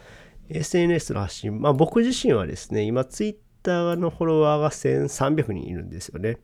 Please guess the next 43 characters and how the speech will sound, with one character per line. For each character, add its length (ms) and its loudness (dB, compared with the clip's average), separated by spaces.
う 60 4
ん。 160 0
で、 140 2
そ 180 0
の 120 4
中 260 -2
で、 180 0
ま 160 -6
あ、 120 -8
え 160 -2
ー、 20 0
や 120 2
っ 100 -4
て 200 -6
き 100 -12
た 140 -2
こ 120 -10
と、 220 -12
こ 160 -6
れ 80 -4
を 60 -2
や 100 0
っ 20 -2
て 180 -8
き 120 -6
て、 180 0
ま 500 -4
あ、 60 -20
伸 160 -6
び 140 -2
た 140 -10
っ 40 -10
て 320 -8
い 320 -2
う 40 -2
の 140 0
が 220 -2
あ 160 -4
り 220 -2
ま 160 -4
す。 260 -12
は 160 -6
い。 140 -8